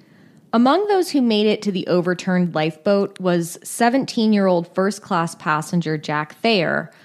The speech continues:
who jumped off the side of the ship with another passenger named Milton Long. Thayer recalled that moment when he hit the water. He said, quote, "The cold was terrific. The shock of the water took the breath out of my lungs.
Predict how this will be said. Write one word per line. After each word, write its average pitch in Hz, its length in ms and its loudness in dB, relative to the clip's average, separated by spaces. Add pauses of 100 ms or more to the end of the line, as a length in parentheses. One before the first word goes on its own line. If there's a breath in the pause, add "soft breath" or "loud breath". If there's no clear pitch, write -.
(140)
who 226 160 0
jumped 226 420 0
off 285 240 0
the 262 80 -2
side 208 320 -2
of 190 80 -4
the 185 80 -2
ship 175 420 -2
with 170 160 -2
another 190 400 2
passenger 160 640 -2
named 147 240 -2
Milton 156 380 0
Long. 160 460 -2 (460 soft breath)
Thayer 311 380 2
recalled 214 460 0
that 196 160 0
moment 170 440 2
when 160 120 0
he 156 80 2
hit 165 240 -4
the 175 80 0
water. 151 540 -4 (200)
He - 160 -6
said, 175 420 -2
quote, 156 440 0 (220 soft breath)
"The 208 80 -2
cold 254 420 2
was 233 160 0
terrific. - 680 -4 (300 soft breath)
The 202 80 -2
shock 233 380 2
of 269 100 -4
the 233 100 0
water 185 300 2
took 180 280 -6
the 175 60 -2
breath 156 380 -4
out 156 180 -4
of 156 60 -2
my 151 160 -2
lungs. 147 640 -6